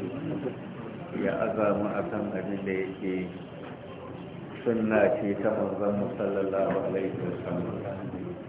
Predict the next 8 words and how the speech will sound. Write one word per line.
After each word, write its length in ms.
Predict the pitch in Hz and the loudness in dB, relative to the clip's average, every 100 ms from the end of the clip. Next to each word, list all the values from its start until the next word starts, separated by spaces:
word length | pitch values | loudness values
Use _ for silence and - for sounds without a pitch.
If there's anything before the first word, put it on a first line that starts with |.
| - - - - - - - - - - - - - - | -12 -14 -14 -12 -12 -14 -12 -10 -8 -8 -10 -12 -10 -2
Ah, 320 | 101 95 95 | 2 4 6
muna 320 | 120 131 120 - | 6 6 4 4
ta'aziyya 640 | 107 104 101 117 120 113 | 4 4 4 4 6 8
a 240 | 107 107 98 | 8 6 4
madadin 560 | 110 110 98 104 104 104 101 | 2 4 2 2 0 0 -2
sauran 460 | 120 110 107 113 113 | 2 2 4 2 0
ɗalibai 600 | 110 95 92 87 104 104 | 2 4 4 2 2 2
duka 320 | 110 - 110 | 0 4 6